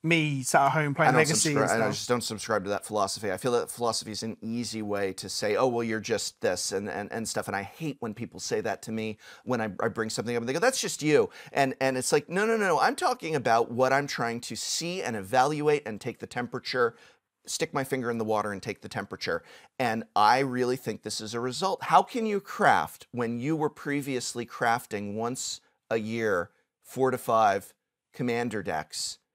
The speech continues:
Speaker 2: How can you craft the same quality and impact and resonance? Not power. I actually think the power's
Speaker 1: Sure.
Speaker 2: fine.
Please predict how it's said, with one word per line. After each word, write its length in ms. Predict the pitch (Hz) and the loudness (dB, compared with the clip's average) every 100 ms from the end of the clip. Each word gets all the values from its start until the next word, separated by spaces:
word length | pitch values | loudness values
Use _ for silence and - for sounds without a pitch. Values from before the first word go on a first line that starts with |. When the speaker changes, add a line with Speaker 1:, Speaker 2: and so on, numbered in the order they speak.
| _ _ _ | _ _ _
Speaker 2:
How 140 | 135 | 0
can 140 | 151 185 | 0 -4
you 80 | 175 | -10
craft 420 | - 139 123 - | 2 2 2 -2
the 80 | 107 | -8
same 280 | - 120 107 | -2 -2 -2
quality 720 | - 123 113 123 143 120 - _ _ _ | -6 0 2 2 -2 -4 -8 _ _ _
and 200 | 120 113 - _ _ | -4 -4 -10 _ _
impact 640 | 190 214 220 208 180 - - | 0 0 0 0 0 -2 -8
and 320 | 135 117 113 120 | -6 -4 -2 2
resonance? 880 | 151 165 139 113 82 - - - - _ _ | 2 2 -2 -4 -6 -10 -10 -10 -12 _ _
Not 280 | - 156 - | 2 2 2
power. 480 | - 160 147 156 165 _ - | 2 4 6 4 0 _ -4
I 100 | 98 | -2
actually 320 | 104 - 127 | 0 -2 -6
think 180 | 131 - | -6 -8
the 60 | |
power's 400 | - 113 123 139 | -4 0 2 0
Speaker 1:
Sure. 80 | 123 | 0
Speaker 2:
fine. 360 | 131 113 113 | 0 0 -2